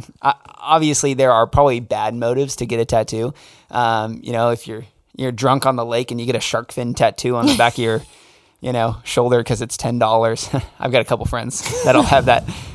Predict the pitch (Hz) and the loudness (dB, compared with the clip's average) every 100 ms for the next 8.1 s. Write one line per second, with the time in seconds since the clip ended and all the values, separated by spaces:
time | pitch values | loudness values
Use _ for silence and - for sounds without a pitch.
0 | - 156 151 135 165 175 165 156 135 - | 0 6 6 6 4 6 6 4 2 2
1 | 185 180 139 143 160 160 - 147 151 135 | 0 2 2 0 -2 -2 0 -2 0 -2
2 | 113 110 113 139 156 - 113 - 117 120 | -2 -2 -2 -2 -4 -6 -8 -8 -6 -2
3 | 151 214 285 254 240 180 127 123 123 135 | -2 -2 -4 -4 -2 0 2 2 2 2
4 | 151 135 123 - 202 135 113 - 123 110 | 2 0 -2 0 0 0 -2 -2 2 2
5 | 110 - 127 120 117 113 113 127 123 117 | 0 -8 -10 -4 -2 0 2 2 0 -6
6 | 120 117 151 - 123 120 117 117 120 131 | -6 -8 -8 -2 -2 -2 -8 -4 0 0
7 | 123 - - 127 113 160 139 131 123 120 | 0 -6 -2 0 0 -2 -2 0 -2 -4